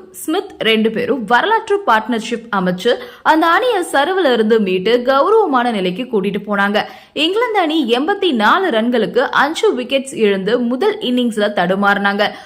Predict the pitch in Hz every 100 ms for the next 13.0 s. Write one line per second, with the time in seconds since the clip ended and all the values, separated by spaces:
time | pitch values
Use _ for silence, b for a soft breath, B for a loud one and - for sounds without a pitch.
0 | B _ 302 339 415 403 302 285 285 285
1 | 294 233 254 277 330 311 247 214 233 262
2 | 247 233 254 233 233 180 240 269 285 285
3 | 233 247 302 320 294 208 247 262 185 185
4 | 175 175 269 B B - - 370 415 427
5 | 262 262 370 403 294 294 302 202 233 -
6 | 349 196 170 202 330 - 269 427 427 415
7 | - 269 202 208 240 262 190 240 285 220
8 | 202 196 180 160 165 190 B B B 294
9 | 330 427 440 403 339 320 247 208 220 262
10 | 262 294 359 392 359 294 262 247 254 269
11 | 311 320 320 254 226 240 240 240 220 185
12 | 175 240 220 185 185 196 196 185 202 240